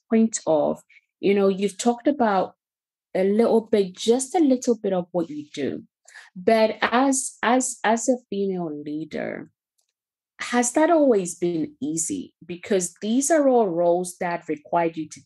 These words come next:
take some, some wild amount of risk in my little, you know, understanding of, of, of what you do.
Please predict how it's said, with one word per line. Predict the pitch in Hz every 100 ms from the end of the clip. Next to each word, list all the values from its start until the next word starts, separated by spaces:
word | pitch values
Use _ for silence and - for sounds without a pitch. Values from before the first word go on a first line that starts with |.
| -
take | 175 170
some, | - - 151 143 139 _ _ _ _
some | - - 339 302 294 _ _ -
wild | 180 202 233 381 415 403 220
amount | 185 165 165 180
of | 160 147 _ _
risk | 135 78 - - - - - _ _ _ _ _ _
in | 185 180 165
my | 165 156
little, | 139 147 - 143 123 107 - - _
you | 170 156
know, | 135 123 -
understanding | 151 160 135 - 139 147 170 165 147 127 101 - _ _ -
of, | 147 143 -
of, | 143 139 -
of | 139 139 143
what | 147 156 156
you | 156 147
do. | 151 131 98